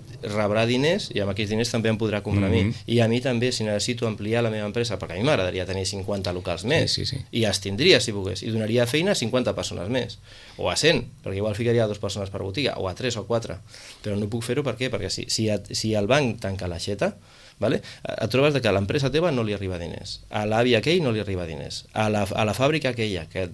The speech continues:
Speaker 1: que podria pagar els seus treballadors, que ella, aquesta mateixa fàbrica podia ser clienta meva directa, o els seus treballadors podien ser...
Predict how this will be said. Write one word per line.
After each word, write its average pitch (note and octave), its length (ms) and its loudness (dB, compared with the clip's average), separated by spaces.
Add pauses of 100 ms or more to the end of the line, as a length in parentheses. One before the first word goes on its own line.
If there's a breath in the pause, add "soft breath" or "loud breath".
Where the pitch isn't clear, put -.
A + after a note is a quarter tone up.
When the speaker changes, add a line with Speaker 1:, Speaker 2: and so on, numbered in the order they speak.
(120)
Speaker 1:
que G#2 140 -2
podria G#2 360 2
pagar A2 180 6
els G#2+ 60 2
seus A2+ 140 0
treballadors, G#2 580 0 (420)
que A#2 120 2 (120)
ella, D#3+ 260 4
aquesta C#3 300 2
mateixa C3 280 -2
fàbrica A#2+ 300 0
podia G#2 200 -2
ser G#2+ 140 -4
clienta G#2 320 -2
meva G2+ 200 0
directa, G2 380 -6 (240 loud breath)
o A2+ 80 0
els G#2 100 0
seus A2+ 140 0
treballadors G#2 340 0
podien G#2 280 -4
ser... G2+ 180 -4